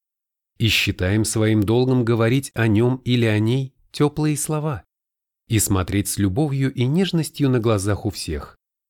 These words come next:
Мы не почувствуем себя менее мужественными или менее женственными, если позволим близкому человеку сиять и находиться в центре внимания.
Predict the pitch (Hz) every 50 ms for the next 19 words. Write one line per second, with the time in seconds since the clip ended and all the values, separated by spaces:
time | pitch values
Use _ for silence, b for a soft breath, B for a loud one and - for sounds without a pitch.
0 | _ _ _ _ _ _ _ _ _ _ _ _ _ _ _ _ - - 98 98
1 | 98 101 104 113 120 - - 131 131 - - 190 196 180 - - 113 107 107 104
2 | 98 - - 113 101 123 127 127 120 120 123 123 120 117 113 107 101 101 113 135
3 | 135 135 - - - 131 123 120 120 117 117 117 113 110 - _ _ _ - -
4 | 165 180 180 180 175 180 185 180 175 175 175 170 151 156 185 190 135 - - -
5 | 90 85 82 80 73 69 67 - _ _ _ _ _ _ _ _ _ - - 101
6 | 107 104 - - 107 - - 98 95 85 87 98 117 117 117 113 107 101 117 131
7 | - - - 123 120 120 - - - 110 104 101 98 117 117 - 120 113 - -
8 | - 107 95 104 127 143 - - - - 127 127 135 120 - - 147 156 196 196
9 | - - 170 - - - - 123 120 107 - 117 107 90 98 95 90 85 82 78
10 | 73 71 69 65 65 64 -